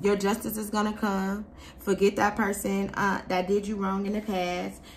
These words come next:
that left you heartbreak. You about to get a new cup of love. Somebody else is about to come in, and they're gonna come in. Like, as soon as you let this person go, and you, oh, it's a new moon. I mean, we man, I mean, release on a new moon too, shoot. You can release tomorrow on a new moon.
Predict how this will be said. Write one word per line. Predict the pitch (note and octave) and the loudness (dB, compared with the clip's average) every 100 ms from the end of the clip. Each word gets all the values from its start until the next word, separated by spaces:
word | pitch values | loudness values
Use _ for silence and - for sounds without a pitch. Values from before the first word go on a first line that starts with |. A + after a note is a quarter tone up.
| - | -6
that | F3+ F3+ | 0 2
left | F3 F#3+ - | 2 0 -2
you | G#3+ | 0
heartbreak. | G#3+ F#3 F#3 F#3 F#3 F#3 | 4 2 2 0 0 -2
You | G3+ | -2
about | F#3+ F#3+ | 0 0
to | |
get | F#3 F3+ | 0 0
a | |
new | F3 F#3+ | 0 -2
cup | G3 F#3+ | -2 -2
of | F#3+ | 0
love. | F#3 F3+ F3 F#3+ - - - | 0 0 -2 -6 -10 -16 -12
Somebody | - G3+ G3+ F#3+ F#3+ | 0 4 6 6 2
else | G3 | 0
is | G3 | 0
about | F#3 F3+ | -2 -2
to | F3+ | -2
come | G3+ G3 | -2 0
in, | G3+ F#3 E3+ | 0 -2 -2
and | F#3 | 0
they're | F#3 | 2
gonna | F#3+ F#3+ | 2 0
come | F#3 G#3+ G3+ | 0 0 0
in. | G3+ F3+ | 0 0
Like, | F3 | -2
as | E3+ - | -4 -2
soon | G#3+ A#3+ | 2 4
as | A3 | 4
you | A3+ A#3 | 4 4
let | A#3 A#3 | 4 4
this | A#3+ | 0
person | A#3+ A#3 A#3 | 2 0 0
go, | G#3 G#3+ A#3 A#3 - - | 0 2 2 -2 -10 -4
and | E3+ G3 | 0 4
you, | A3+ | 6
oh, | G#3 | 6
it's | G#3+ B3 | 6 4
a | |
new | G3+ A#3+ | 6 6
moon. | A3+ B3 B3 G#3+ G#3 - - | 8 6 6 2 -4 -6 -4
I | F3 | -2
mean, | F#3 F3+ | 0 0
we | G3 | 0
man, | F#3 F3+ - | 0 -2 0
I | |
mean, | G3+ - D#3 | -2 -2 -2
release | F3 F#3+ A#3 A3+ | 2 4 4 4
on | G#3 | 2
a | |
new | G#3 | 0
moon | G#3+ G#3 G#3 | 0 0 0
too, | A#3 A3 | 0 -2
shoot. | G3 G3 E3 - - - | -2 -4 -6 -6 -16 -6
You | - | -2
can | A3 A#3+ | 0 2
release | G#3+ A3+ C4+ C4 - - - | 4 4 2 0 -10 -12 -4
tomorrow | - A3+ A#3 A3+ - | 2 6 8 8 4
on | G#3 | 2
a | G3 | 2
new | G#3 | 0
moon. | G#3+ G#3+ G3 F3+ | 0 0 -2 -4